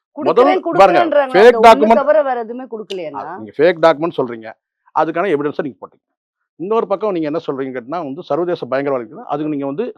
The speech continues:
Speaker 1: ஆதாரம் போடல. ஆனா அதை தாண்டி விளக்குமாறு பாலான்னு சொல்றல, உனக்கு யாரு அந்த தை-, அந்த உனக்கு அந்த அதிகாரத்தை
Speaker 2: உரிமையும்
Speaker 1: கொடுத்து,
Speaker 2: அந்த
Speaker 1: உனக்கு உரிமை
Speaker 2: அதிகாரம்
Speaker 1: இருந்துச்சு?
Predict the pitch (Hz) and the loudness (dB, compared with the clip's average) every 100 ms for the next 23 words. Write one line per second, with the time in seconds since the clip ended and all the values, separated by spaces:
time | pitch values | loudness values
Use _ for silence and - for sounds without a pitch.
0 | _ _ - 131 165 160 160 117 90 - | _ _ -4 -2 -2 -4 -6 -12 -12 -20
1 | _ _ _ - 110 139 131 120 139 233 | _ _ _ -12 -6 -2 -2 -4 -4 -4
2 | 285 226 147 240 - 262 226 180 175 185 | -4 -6 -4 -4 -4 -6 -6 -6 -6 -6
3 | 185 147 127 127 127 113 202 214 240 277 | -8 -6 -6 -6 -10 -8 -8 -10 -14 -12
4 | 220 175 156 165 139 139 135 131 123 120 | -8 -6 -4 -4 -6 -6 -6 -6 -10 -10
5 | 117 117 - 269 - - 254 262 233 403 | -12 -8 -6 -2 -2 -4 -10 -8 -6 -6
6 | 180 147 202 180 - 170 - - 123 | -6 -4 -2 -2 -4 -8 -20 -20 -20